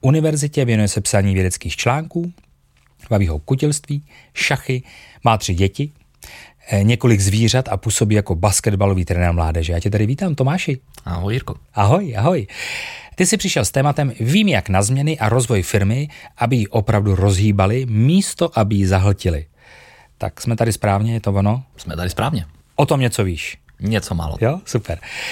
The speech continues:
Speaker 1: Eh, prosím tě, eh, než se vrhneme do těch praktických věcí, tak mě zajímá, jak jsi se dostal k tomuhle tématu.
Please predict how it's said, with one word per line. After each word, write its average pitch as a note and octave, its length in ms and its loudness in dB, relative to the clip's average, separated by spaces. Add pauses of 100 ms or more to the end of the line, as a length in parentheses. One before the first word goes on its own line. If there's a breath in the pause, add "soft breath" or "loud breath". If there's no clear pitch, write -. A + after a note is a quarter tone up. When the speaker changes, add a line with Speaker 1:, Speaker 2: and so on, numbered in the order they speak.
(400 loud breath)
Speaker 1:
Eh, A#2+ 220 0 (240)
prosím C3 280 2
tě, D#3 260 2
eh, B2 140 0 (260)
než A#2+ 460 0
se C3+ 180 2
vrhneme B2+ 340 0
do C3 80 0
těch C3 200 -4
praktických B2+ 800 -4
věcí, G2+ 480 0
tak G2+ 180 -2
mě A#2+ 100 2
zajímá, A2+ 320 2
jak A2 120 -2
jsi - 80 -4
se B2+ 120 -2
dostal B2 300 0
k - 60 -14
tomuhle A#2 340 2
tématu. G2+ 560 0